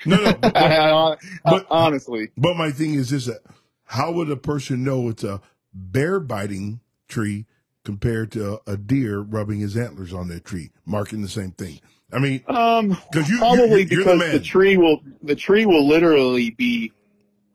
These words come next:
Speaker 2: they bite on the top so much, or
Speaker 1: Oh,
Speaker 2: as
Speaker 1: okay.
Speaker 2: far up the tree as they can, they'll bite
Speaker 1: Okay.
Speaker 2: on it
Speaker 1: Okay.
Speaker 2: until it kills it.
Speaker 1: Oh,
Speaker 2: And then
Speaker 1: okay.
Speaker 2: eventually they're gonna, eventually they are just gonna snap the top of it off because it probably
Speaker 1: Okay.
Speaker 2: dies and they just snap it,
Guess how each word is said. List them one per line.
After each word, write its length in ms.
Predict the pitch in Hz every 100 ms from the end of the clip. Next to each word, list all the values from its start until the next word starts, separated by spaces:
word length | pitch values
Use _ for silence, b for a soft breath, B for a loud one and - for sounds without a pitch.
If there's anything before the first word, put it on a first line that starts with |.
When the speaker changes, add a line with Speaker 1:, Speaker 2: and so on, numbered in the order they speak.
| _ _ _ _ 120 - _ _ -
Speaker 2:
they 180 | 143 151
bite 380 | 120 151 170 175
on 160 | 160
the 100 | 135
top 400 | 131 147 135 -
so 320 | - - 139
much, 520 | 131 123 160 - - -
or 240 | 147 143 117
Speaker 1:
Oh, 40 |
Speaker 2:
as 180 | 113 135
Speaker 1:
okay. 80 | 82
Speaker 2:
far 260 | 165 165 156
up 180 | 160
the 80 | -
tree 340 | - 156 147 135
as 80 |
they 140 | 117 113
can, 380 | - 123 135 135
they'll 140 | 107
bite 240 | 110 113 131
Speaker 1:
Okay. 80 |
Speaker 2:
on 140 | 139 156
it 120 | 156 127
Speaker 1:
Okay. 220 | 131 101
Speaker 2:
until 320 | 95 165 139
it 120 | -
kills 360 | - 160 123 -
it. 160 | 85 _ _ _ _ _
Speaker 1:
Oh, 460 | 117 139 147 151 151
Speaker 2:
And 100 | 135
then 100 | 156
Speaker 1:
okay. 140 | 147 185
Speaker 2:
eventually 280 | 185 156
they're 120 | 143 147
gonna, 200 | 151 127
eventually 480 | 135 127 190 196 139
they 160 | 120 123
are 120 | 135
just 160 | 113 -
gonna 140 | 107
snap 360 | - 135 127 -
the 100 | 113
top 300 | 123 120 113
of 120 | 98
it 80 | 92
off 280 | 107 135 -
because 220 | 107 95
it 80 | -
probably 300 | 107 98 98
Speaker 1:
Okay. 60 |
Speaker 2:
dies 340 | 98 95 107 101
and 80 | 98
they 100 | 95
just 180 | 95
snap 320 | - 220 117
it, 100 | 143